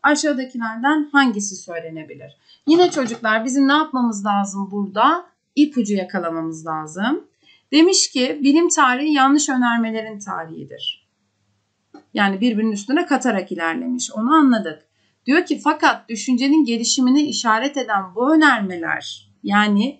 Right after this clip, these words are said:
yanlış önerme ortaya koydukça düşüncede gelişmiş, "dikkate değer bir üretkenliğe sahiptir." Belirli düzeyde doğruluk payı içeren bu önermeler, insan ve doğa hakkında nesnel olarak geçerli bilgiye ulaşmak için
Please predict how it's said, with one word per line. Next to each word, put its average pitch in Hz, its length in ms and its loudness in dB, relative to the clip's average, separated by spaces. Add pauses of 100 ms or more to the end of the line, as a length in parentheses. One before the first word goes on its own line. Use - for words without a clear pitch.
yanlış 233 400 2
önerme 208 380 0
ortaya 208 420 -4
koydukça 262 760 0 (320)
düşüncede 233 520 2
gelişmiş, 208 1000 -4 (480)
"dikkate 311 460 0
değer 294 300 2
bir 302 100 -2
üretkenliğe 233 760 -2
sahiptir." - 960 -10 (560)
Belirli 226 440 4
düzeyde 311 480 2
doğruluk 262 460 2
payı 302 220 2
içeren 233 460 -2
bu 311 180 2
önermeler, 202 640 -2 (260)
insan 277 480 4
ve 240 120 -2
doğa 262 260 6
hakkında 262 380 -2
nesnel 233 420 0
olarak 294 380 4
geçerli 240 540 -2
bilgiye 233 380 0
ulaşmak 226 640 0
için 214 320 -8